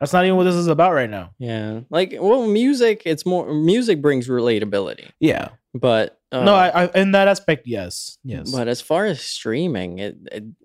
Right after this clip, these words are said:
Speaker 2: I mean, there's people that I've seen, it's like, "Oh, how are they today? How are you?"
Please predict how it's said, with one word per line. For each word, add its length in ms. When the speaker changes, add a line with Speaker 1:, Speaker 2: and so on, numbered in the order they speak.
Speaker 2:
I 60
mean, 400
there's 280
people 440
that 100
I've 140
seen, 420
it's 180
like, 100
"Oh, 140
how 240
are 120
they 180
today? 320
How 280
are 100
you?" 340